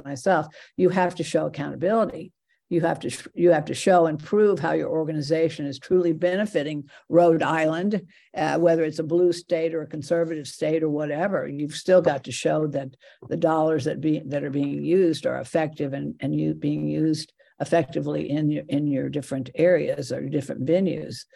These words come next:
Um, well, okay, this hundred men,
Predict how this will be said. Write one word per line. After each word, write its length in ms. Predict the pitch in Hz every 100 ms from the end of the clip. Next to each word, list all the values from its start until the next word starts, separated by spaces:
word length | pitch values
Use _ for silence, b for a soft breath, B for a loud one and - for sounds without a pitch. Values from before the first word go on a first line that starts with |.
| B B B
Um, 340 | 185 185 175 -
well, 260 | 226 220 220
okay, 200 | - 220
this 200 | 202 -
hundred 340 | 254 262 254
men, 720 | 208 208 202 202 202 175 165